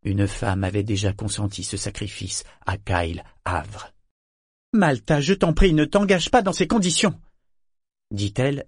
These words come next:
surprise elle-même par l'autorité qui vibrait dans sa voix. « C'est à toi de décider, je ne conteste pas. Que tu sois disposée à prendre une décision prouve assez ta maturité.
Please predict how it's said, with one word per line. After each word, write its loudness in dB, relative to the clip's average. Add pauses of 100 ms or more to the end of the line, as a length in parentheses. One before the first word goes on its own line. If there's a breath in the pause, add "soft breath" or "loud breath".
surprise -4
elle-même 0
par -4
l'autorité -2
qui -6
vibrait -2
dans -2
sa -4
voix. « -4 (1000)
C'est 0
à 4
toi 4
de 2
décider, 2
je -4
ne 2
conteste 0
pas. 0 (540 soft breath)
Que 2
tu -2
sois 4
disposée 0
à 0
prendre 0
une 0
décision 0
prouve 2
assez 0
ta 2
maturité. -2